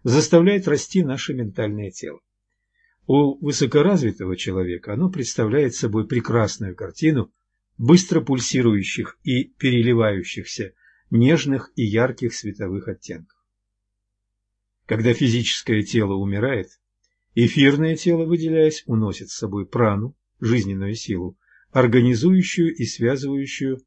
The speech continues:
плотное физическое тело. Вместе с праной эфирное тело уносит с собой и все высшие начала человека.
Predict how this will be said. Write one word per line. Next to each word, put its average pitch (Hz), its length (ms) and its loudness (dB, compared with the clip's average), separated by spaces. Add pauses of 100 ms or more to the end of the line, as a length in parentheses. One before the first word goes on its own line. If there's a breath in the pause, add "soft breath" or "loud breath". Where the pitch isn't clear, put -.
(280)
плотное 120 540 4
физическое 104 720 -6
тело. 87 380 -10 (880)
Вместе 175 320 4
с - 80 -4
праной 123 500 2
эфирное 135 520 0
тело 98 280 -6
уносит 101 440 -2
с - 80 -16
собой 92 420 -10
и 131 300 -2
все - 280 0
высшие 151 520 -2
начала 107 440 -6
человека. 104 520 -6